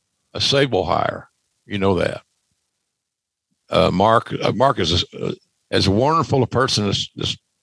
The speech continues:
that's walked this earth as in a, in a,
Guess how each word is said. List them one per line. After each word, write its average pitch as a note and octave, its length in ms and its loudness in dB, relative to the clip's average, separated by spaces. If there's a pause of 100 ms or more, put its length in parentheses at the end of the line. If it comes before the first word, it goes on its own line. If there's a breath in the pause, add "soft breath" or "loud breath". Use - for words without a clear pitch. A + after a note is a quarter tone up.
(840)
that's F#2+ 220 -2
walked A#2+ 260 0
this G#2 200 0
earth G#2 320 0
as F2+ 220 0
in F2 200 -4
a, E2 160 -4
in F2 100 -2
a, D#2+ 160 0